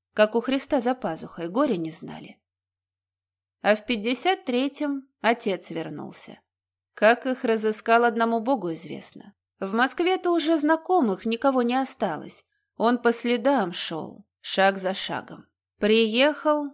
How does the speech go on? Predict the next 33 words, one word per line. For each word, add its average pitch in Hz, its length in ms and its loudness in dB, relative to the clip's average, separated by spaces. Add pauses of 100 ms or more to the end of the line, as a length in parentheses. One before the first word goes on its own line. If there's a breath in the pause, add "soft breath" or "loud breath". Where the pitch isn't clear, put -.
(180)
барак 220 460 2
тут 180 160 -6
нашёл, 180 500 -4 (260 soft breath)
где 254 300 0
эвакуированные 220 800 2
раньше 185 340 -2
жили. 175 460 -12 (380)
Разыскал 254 720 4
кого-то, 277 680 2
кто 349 200 0
мать 226 340 0
помнил. - 460 -10 (580)
Ему 220 380 4
и 349 100 2
подсказали, 320 760 2
что 214 260 0
адрес 202 380 2 (160 loud breath)
Ивана 208 380 4
Ефремова 220 640 2 (140)
можно 277 320 2
в 254 80 -4
больнице 233 500 0
узнать. - 500 -14 (340)
А 208 160 2
Верочка 277 560 0
с 190 100 -6
Норочкой 277 600 0
в 269 80 -6
тот 330 220 -2
день 311 220 0
своё 294 280 0
двадцатилетие 285 800 0
праздновали. 170 640 -8